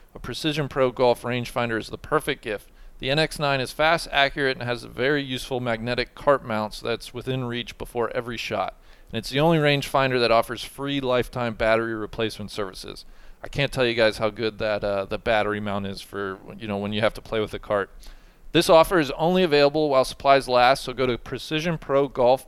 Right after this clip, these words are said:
dot com and add our favorite rangefinder to your bag for forty dollars off. Swing with confidence, hit more greens with Precision Pro Golf. And now here's my interview with Bianca.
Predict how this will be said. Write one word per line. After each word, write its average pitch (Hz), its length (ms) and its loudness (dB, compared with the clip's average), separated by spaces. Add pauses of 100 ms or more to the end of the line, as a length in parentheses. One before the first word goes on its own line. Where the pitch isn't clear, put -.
dot 139 300 2
com 131 400 0 (440)
and 123 160 -6
add 127 160 4
our 117 80 6
favorite 160 460 0
rangefinder 127 640 -2
to 127 120 -8
your 117 80 -2
bag 110 340 2
for 107 140 -10
forty 135 340 -4
dollars 113 400 2
off. 92 300 -4 (480)
Swing 185 260 2
with 202 140 -2
confidence, 160 560 2
hit 196 180 4
more 185 160 2
greens 143 400 -4
with 117 220 -6
Precision 156 520 -2
Pro 139 360 2 (120)
Golf. 131 460 6 (260)
And 110 140 -4
now 120 160 2
here's 127 220 -2
my 123 120 0
interview 123 300 -2
with 139 140 -4
Bianca. 139 440 -2